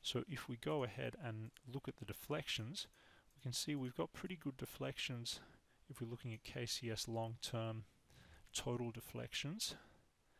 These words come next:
because of that wall nib. So we see nine point two mil and maybe five point five mil here at the band beam, but we'll also see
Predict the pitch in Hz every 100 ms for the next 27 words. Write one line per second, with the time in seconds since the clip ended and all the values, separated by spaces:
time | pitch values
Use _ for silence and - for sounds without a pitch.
0 | - - - 110 113 - 123 120 - 123
1 | 107 107 95 - 110 110 107 110 107 -
2 | - - - - - - 123 113 - 123
3 | 117 135 135 - 107 - - 113 117 143
4 | 147 139 117 110 107 - - 117 - 120
5 | 107 - 120 113 107 107 110 - 117 113
6 | - - - - - 120 - 101 123 131
7 | 127 110 117 220 - - - - - -
8 | - - - - - _ - - 123 127
9 | 117 196 135 139 - - - - 117 113